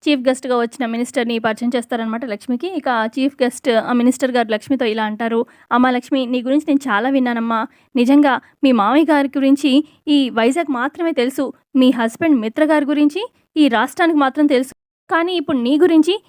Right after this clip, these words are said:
ఈ దేశం మొత్తం తెలుసుకునేలా చేశావు. నిజంగా నిన్ను చూస్తుంటే చాలా గర్వంగా ఉందమ్మా" అని చెప్పి కంగ్రాట్స్ చెప్తూ ఉంటారు మినిస్టర్.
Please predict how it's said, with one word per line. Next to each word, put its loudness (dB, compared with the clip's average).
ఈ 4
దేశం 2
మొత్తం -2
తెలుసుకునేలా 0
చేశావు. -2
నిజంగా 2
నిన్ను 2
చూస్తుంటే 0
చాలా 0
గర్వంగా 0
ఉందమ్మా" 0
అని -4
చెప్పి -2
కంగ్రాట్స్ -2
చెప్తూ -6
ఉంటారు 0
మినిస్టర్. -2